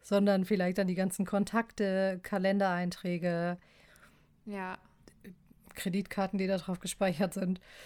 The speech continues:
Speaker 1: Ähm, stimmt, aber voll der gute Punkt.
Speaker 2: Ja, auf jeden
Speaker 1: Ja.
Speaker 2: Fall.
Speaker 1: Ähm, die App Flow, wir erinnern uns, die ja,
Speaker 2: Mhm.
Speaker 1: ähm, angezeigt wurden, die haben auf Twitter angekündigt, dass es einen anonymen Modus, äh, geben soll,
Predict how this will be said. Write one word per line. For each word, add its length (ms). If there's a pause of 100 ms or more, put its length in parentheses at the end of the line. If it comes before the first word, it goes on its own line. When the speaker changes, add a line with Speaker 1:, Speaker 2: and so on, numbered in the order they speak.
(420)
Speaker 1:
Ähm, 460 (840)
stimmt, 440
aber 160
voll 240
der 140
gute 260
Punkt. 480 (320)
Speaker 2:
Ja, 340
auf 200
jeden 160
Speaker 1:
Ja. 60
Speaker 2:
Fall. 400 (640)
Speaker 1:
Ähm, 260
die 140
App 200
Flow, 440 (340)
wir 180
erinnern 240
uns, 220
die 120
ja, 240
Speaker 2:
Mhm. 120
Speaker 1:
ähm, 340
angezeigt 520
wurden, 320 (680)
die 180
haben 180
auf 320
Twitter 380
angekündigt, 680
dass 160
es 140
einen 300
anonymen 600
Modus, 640
äh, 200
geben 360
soll, 420